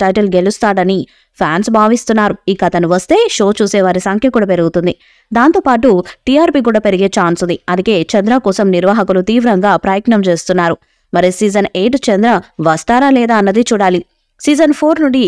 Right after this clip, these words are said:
చంద్రాని హౌస్ లో తీసుకువచ్చే ప్రయత్నం చేశారు. కానీ అతని బిజీ షెడ్యూల్ వల్ల సాధ్యం కాలేదు. ఇక సీజన్ ఎయిట్ అతను ఉండేలా ప్లాన్ చేస్తున్నారు. అందుకు అతనికి భారీ పారితోషికం ఆఫర్ చేస్తున్నట్టు తెలుస్తుంది. ఈ షోకి కూడా కింగ్ నాగార్జున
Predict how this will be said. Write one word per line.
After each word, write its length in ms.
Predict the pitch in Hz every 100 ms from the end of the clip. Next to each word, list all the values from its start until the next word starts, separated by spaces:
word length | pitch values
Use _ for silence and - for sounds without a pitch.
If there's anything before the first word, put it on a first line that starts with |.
| 202
చంద్రాని 380 | - 226 226 220 220
హౌస్ 220 | 214 214 233
లో 40 | 214
తీసుకువచ్చే 480 | 214 - 214 196 202 190
ప్రయత్నం 340 | 180 202 196 175
చేశారు. 360 | 170 180 165 - _ _ _ -
కానీ 240 | 185 214 254 185
అతని 200 | 180 190 190
బిజీ 200 | 202 285
షెడ్యూల్ 300 | 233 196 220 208
వల్ల 160 | 180 180
సాధ్యం 300 | 185 175 185 180
కాలేదు. 300 | 170 175 240 - - 175
ఇక 140 | 202 180
సీజన్ 320 | 202 190 202 - 175
ఎయిట్ 180 | 196 247 233
అతను 200 | 202 190 185
ఉండేలా 320 | 214 247 214
ప్లాన్ 260 | 196 175 180 208
చేస్తున్నారు. 460 | 175 - 180 170 - _ _ - 247
అందుకు 220 | 311 285
అతనికి 340 | 254 233 247 196 190 208
భారీ 180 | 190 202
పారితోషికం 640 | 196 202 214 202 - 202 214 175
ఆఫర్ 240 | 185 220 208
చేస్తున్నట్టు 440 | 180 - 185 175 -
తెలుస్తుంది. 400 | 165 - 180 180 165
ఈ 40 | 160
షోకి 260 | 180 180 226 214
కూడా 140 | 208 202
కింగ్ 180 | 196 185
నాగార్జున 460 | 180 202 196 196